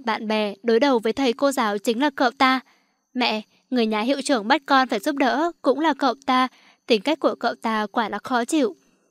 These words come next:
Bộ Tình Bảo vừa uống canh vừa kể tội Nam Sạch Lễ. Cô càng nói càng cảm thấy những việc mà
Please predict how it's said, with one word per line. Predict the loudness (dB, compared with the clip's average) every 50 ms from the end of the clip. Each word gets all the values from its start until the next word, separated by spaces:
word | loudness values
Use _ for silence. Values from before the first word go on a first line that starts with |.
| _ 0
Bộ | 0 0 0
Tình | 0 -2 -4 -2 -2
Bảo | -2 -2 -2 -2 -4 -4 -2
vừa | -2 0
uống | 0 0 -2 -2
canh | -4 _ 0 2 2 2 2 0 -2 -2 -2
vừa | -2 -2
kể | 0 0 -4 -4 -4 _
tội | -2 0 0 0 -2
Nam | -4 -4 -4 -6 -6
Sạch | -6 -6 -6 -4
Lễ. | -2 -2 -2 -2 -4 -6 -8 _ _ _ _ _ _ _ _ _ -4
Cô | -2 -2
càng | -2 -2 -4 -6 -6
nói | -6 -4 -4 -2 0 -2 0 2
càng | 0 0 0
cảm | 2 0 0 0
thấy | 0 0 0
những | 0 -2 -4 -2
việc | 2 2 2 2 2
mà | 0 -4